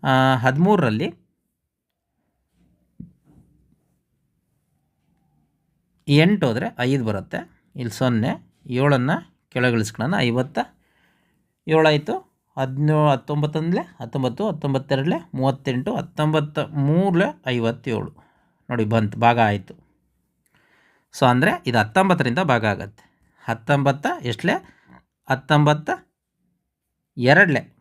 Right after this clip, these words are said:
ಮೂವತ್ತ ಎಂಟು. So ನಲವತ್ತ್ಮೂರಲ್ಲಿ ಮೂವತ್ತೆಂಟು ಹೋದ್ರೆ ಐದು ಉಳಿಯುತ್ತೆ ಶೇಷ, so ಐವತ್ತೇಳು ಆಯಿತು, ಹೌದಾ? ಆ, ಹತ್ತೊಂಬತ್ತ ಮೂರ್ಲೆ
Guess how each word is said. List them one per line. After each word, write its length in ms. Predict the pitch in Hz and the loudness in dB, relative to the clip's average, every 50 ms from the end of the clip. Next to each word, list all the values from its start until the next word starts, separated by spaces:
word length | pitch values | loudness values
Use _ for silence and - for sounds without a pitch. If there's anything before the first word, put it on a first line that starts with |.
| _ - | _ -8
ಮೂವತ್ತ 380 | 135 135 139 131 120 - - 220 269 - _ _ _ _ - | -4 -2 -2 -2 -2 -4 -8 -8 -8 -10 _ _ _ _ -4
ಎಂಟು. 340 | 131 135 139 123 107 - - - _ _ _ _ _ _ _ _ | -2 0 0 0 -2 -4 -12 -16 _ _ _ _ _ _ _ _
So 200 | - - 180 165 | -6 -2 0 2
ನಲವತ್ತ್ಮೂರಲ್ಲಿ 500 | 156 143 147 160 165 165 165 156 151 156 | 4 4 4 4 2 2 0 0 2 2
ಮೂವತ್ತೆಂಟು 480 | 147 143 143 139 139 - 135 135 - 135 | 2 2 2 0 0 0 -2 -2 0 -2
ಹೋದ್ರೆ 280 | 143 175 240 - - _ _ _ _ _ _ _ _ _ _ _ _ _ _ _ _ _ _ _ _ _ _ _ _ _ _ _ _ _ _ _ _ _ _ _ _ _ _ _ _ _ _ _ _ _ _ _ _ _ _ _ _ _ _ - - - - - | -2 -2 -2 -6 -8 _ _ _ _ _ _ _ _ _ _ _ _ _ _ _ _ _ _ _ _ _ _ _ _ _ _ _ _ _ _ _ _ _ _ _ _ _ _ _ _ _ _ _ _ _ _ _ _ _ _ _ _ _ _ -20 -20 -6 0 2
ಐದು 260 | 160 190 208 208 175 | 2 4 4 2 2
ಉಳಿಯುತ್ತೆ 360 | 143 123 113 107 110 - 185 | 2 0 0 -4 -6 -8 -8
ಶೇಷ, 300 | 175 - 165 156 151 - - 403 427 _ - - | -4 -2 -2 -2 -2 -4 -6 -8 -8 _ -10 -6
so 60 | 196 208 - - _ _ - | -4 -4 -4 -6 _ _ -4
ಐವತ್ತೇಳು 580 | 160 160 160 151 147 143 147 - 143 139 135 117 | 0 2 2 4 2 2 0 0 2 4 4 4
ಆಯಿತು, 320 | 110 104 - - - 302 330 - _ _ _ _ _ _ _ _ _ _ _ _ _ - | 2 0 -2 -4 -8 -10 -10 -12 _ _ _ _ _ _ _ _ _ _ _ _ _ -8
ಹೌದಾ? 460 | 135 139 151 185 175 175 - - - _ _ _ _ _ _ - | -4 0 2 2 2 2 -2 -8 -20 _ _ _ _ _ _ -6
ಆ, 200 | 143 139 131 113 | -2 0 0 0
ಹತ್ತೊಂಬತ್ತ 560 | 107 - 147 147 - 165 165 165 170 170 - - - - _ _ _ _ _ _ - 143 - - _ _ _ _ _ - 160 | 0 0 0 2 4 4 4 4 2 2 0 -6 -6 -6 _ _ _ _ _ _ -14 -14 -14 -14 _ _ _ _ _ -12 -4
ಮೂರ್ಲೆ 500 | 160 165 175 175 190 254 370 - _ | 0 2 4 4 4 2 0 -4 _